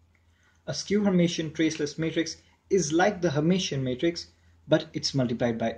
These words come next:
I, and it has a special property that when we take the conjugate transpose, it's actually equal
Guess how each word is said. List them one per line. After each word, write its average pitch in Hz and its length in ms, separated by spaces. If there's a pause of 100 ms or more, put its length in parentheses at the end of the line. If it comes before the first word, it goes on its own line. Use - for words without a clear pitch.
I, 180 320 (380)
and 170 100
it 156 80
has 156 140
a 143 80
special 208 420
property 147 680
that 143 180 (100)
when 151 240
we 147 80
take 143 240
the - 80
conjugate 135 680
transpose, 170 720 (400)
it's - 260
actually 180 400
equal 175 380